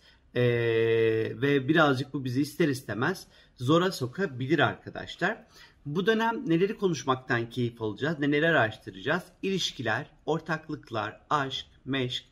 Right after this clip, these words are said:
dedikodu, e, güzellik, estetikle ilgili konular, sanatla ilgili konular, yaratıcılıkla ilgili konular, moda ile ilgili konular, tekstille ilgili konuları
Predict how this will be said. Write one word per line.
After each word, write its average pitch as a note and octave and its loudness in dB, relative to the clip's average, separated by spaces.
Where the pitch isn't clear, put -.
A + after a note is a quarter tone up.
dedikodu, C3 0
e, A#2+ 2
güzellik, C3+ 0
estetikle C#3 -2
ilgili A#2 -4
konular, A2 -2
sanatla E3 -4
ilgili B2+ -4
konular, A2 -6
yaratıcılıkla C3 -4
ilgili C#3 -2
konular, A2+ -2
moda F3+ 6
ile F#3 6
ilgili D3 0
konular, A2+ -4
tekstille G#3 2
ilgili C#3 0
konuları A2+ -4